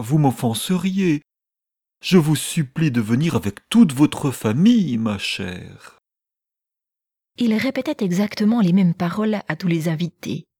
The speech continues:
Speaker 2: et les accompagnait exactement de la même expression de figure, puis venait un serrement de main avec des saluts réitérés.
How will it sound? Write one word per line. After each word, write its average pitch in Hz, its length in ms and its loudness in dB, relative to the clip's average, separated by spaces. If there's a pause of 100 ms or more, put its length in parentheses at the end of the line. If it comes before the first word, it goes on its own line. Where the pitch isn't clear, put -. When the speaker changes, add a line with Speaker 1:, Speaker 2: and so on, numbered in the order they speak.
(420)
Speaker 2:
et 160 80 0
les 170 180 0
accompagnait 185 480 0
exactement 196 560 -2
de 180 80 0
la 160 100 0
même 190 200 4
expression 170 520 -2
de 156 80 0
figure, 175 540 -4 (480)
puis 202 260 2 (220)
venait 196 340 0
un 185 60 -2
serrement 180 380 2
de 180 80 0
main 151 340 0
avec 156 320 -2
des 160 100 -4
saluts 156 400 -2
réitérés. 156 680 -4